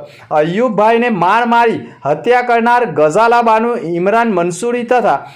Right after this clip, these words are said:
તેના મંગેતર મોહમ્મદ સોબાન ઇમ્તિયાઝ શેખ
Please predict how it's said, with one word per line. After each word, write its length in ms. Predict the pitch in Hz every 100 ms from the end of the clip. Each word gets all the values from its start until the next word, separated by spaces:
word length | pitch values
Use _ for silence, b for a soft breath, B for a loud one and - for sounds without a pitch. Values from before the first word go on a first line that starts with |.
| B
તેના 220 | 180 185 185
મંગેતર 600 | 170 190 214 247 247 226
મોહમ્મદ 460 | 165 175 190 233
સોબાન 480 | 233 226 202 220 226
ઇમ્તિયાઝ 400 | 185 185 220 226
શેખ 340 | 220 233 208